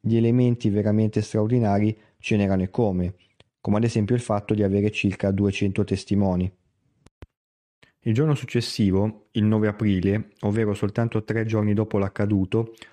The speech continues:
un altro ufologo, Brian Doyle, si è recato sul posto per condurre altre interviste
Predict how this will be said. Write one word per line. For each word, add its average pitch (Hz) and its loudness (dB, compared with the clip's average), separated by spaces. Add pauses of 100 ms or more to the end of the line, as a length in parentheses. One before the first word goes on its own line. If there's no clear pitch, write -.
(120)
un 113 0
altro 135 0
ufologo, 98 0
Brian 113 0
Doyle, 117 2 (240)
si - -4
è 120 2
recato 120 -2
sul - -2
posto 120 -2
per 107 -2
condurre 110 0
altre 107 0
interviste 113 0